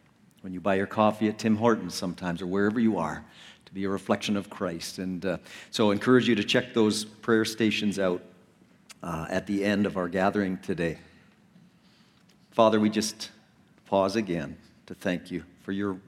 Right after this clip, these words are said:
word, your <laughs> truth. And God, you're the only one who can say,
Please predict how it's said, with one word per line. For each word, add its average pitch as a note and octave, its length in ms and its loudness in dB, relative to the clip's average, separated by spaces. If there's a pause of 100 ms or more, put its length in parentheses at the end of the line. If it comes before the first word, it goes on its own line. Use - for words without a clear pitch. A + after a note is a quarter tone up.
(100)
word, D2+ 380 -8 (1400)
your A2 440 4 (220)
<laughs> - 160 -20
truth. - 720 -4 (460)
And G#2 120 -6
God, G2+ 280 4
you're A2+ 140 4
the A2 120 6
only G#2 220 2
one F#2+ 180 0
who F#2+ 100 -6
can G2 200 -4
say, C#2+ 480 -4